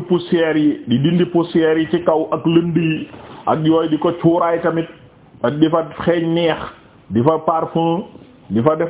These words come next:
ay yu mel noonu, loolu lépp dafa am solo, dafa bokk ci màggal li nga xam ne moom symbole la ci symbole l'islam, muy almasajid, muy jàkka yi. Voilà, moo tax ndaw sii doon ko taxaw,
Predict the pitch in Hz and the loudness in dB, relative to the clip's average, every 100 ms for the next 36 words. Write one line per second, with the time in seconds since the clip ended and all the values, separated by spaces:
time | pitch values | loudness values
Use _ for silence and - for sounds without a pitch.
0 | - 165 160 160 160 156 151 151 143 160 | 0 0 2 0 0 2 0 2 2 2
1 | 170 151 156 151 147 135 143 143 143 160 | 2 2 0 0 -2 0 0 0 -2 -2
2 | 151 151 143 143 151 160 165 135 135 156 | -2 -2 -2 0 2 0 0 -4 -2 0
3 | 180 - - - - - 107 139 175 175 | -2 -10 -20 -20 -20 -4 0 2 2 -2
4 | 156 151 147 143 139 - 175 180 156 151 | -2 0 0 0 -2 0 0 2 2 2
5 | 139 - 131 - 156 151 143 139 139 143 | 0 -2 -10 0 0 2 2 4 2 2
6 | 143 131 127 131 135 - 123 117 107 110 | 0 0 -2 -2 -2 0 0 0 -2 -2
7 | 95 73 73 98 110 104 95 - 71 - | -4 -6 -8 -4 0 0 -2 -6 -8 -12
8 | - - - - _ - - 90 76 - | -20 -20 -20 -20 _ -12 -2 0 0 -4
9 | - 101 117 147 - 95 113 131 - 180 | -4 0 0 -2 -6 -2 0 0 0 0
10 | 160 156 151 - 147 151 139 | 2 0 -4 -4 -2 -2 -4